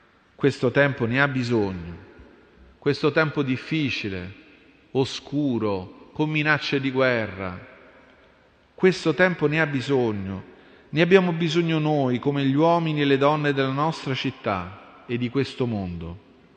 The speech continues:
perché chi è senza speranza possa ascoltare la voce di colui che è stato da Dio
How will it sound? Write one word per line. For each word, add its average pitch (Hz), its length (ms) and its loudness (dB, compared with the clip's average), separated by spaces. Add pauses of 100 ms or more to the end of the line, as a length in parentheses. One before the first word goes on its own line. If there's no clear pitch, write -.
(680)
perché 120 320 -2
chi 143 160 2
è 143 100 6
senza 139 540 -2
speranza 101 840 -4 (540)
possa 147 320 0
ascoltare 156 580 2
la 143 120 6
voce 160 360 0
di 123 120 -2
colui 139 320 2
che 135 100 -2
è 113 60 -2
stato 143 360 -2
da 117 140 0
Dio 147 520 -4